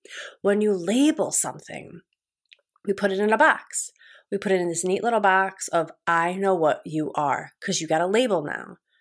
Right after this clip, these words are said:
And that label actually helps us to calm the fuck down and, and take ownership again of how we're feeling. So that's the power and the importance of not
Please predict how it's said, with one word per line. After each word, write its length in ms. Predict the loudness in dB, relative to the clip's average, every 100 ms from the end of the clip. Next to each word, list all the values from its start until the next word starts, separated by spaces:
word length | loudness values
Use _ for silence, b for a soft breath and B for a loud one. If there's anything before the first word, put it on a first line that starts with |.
| _ _ B B B -4
And 160 | 2 4
that 220 | 2 2
label 480 | 2 2 2 2 2
actually 380 | 0 -2 -2 -2
helps 400 | 0 0 0 -2
us 160 | -2 -4
to 140 | -6
calm 600 | -6 -4 2 2 2 -2
the 100 | -6
fuck 360 | -8 -10 -10 -8
down 440 | -4 -2 -4 -10 B B B 0
and, 260 | 2 2 0
and 160 | -8 -6
take 320 | 0 0 0 0
ownership 640 | -2 2 0 2 0 -2 -6
again 380 | -2 0 0
of 260 | -2 -2 -4
how 240 | -4 -2
we're 200 | -2 -4
feeling. 560 | -6 -8 -6 -6 -8 -12 -18 B B B
So 180 | -4 2
that's 340 | 4 2 0
the 80 | -4
power 840 | -2 0 2 2 0 0 0 -2 B B B -2
and 280 | 2 2 2
the 80 | -4
importance 720 | -4 -2 -2 -2 -4 -6 -4 -2
of 360 | 0 0 -2 -4
not 400 | -4 0 0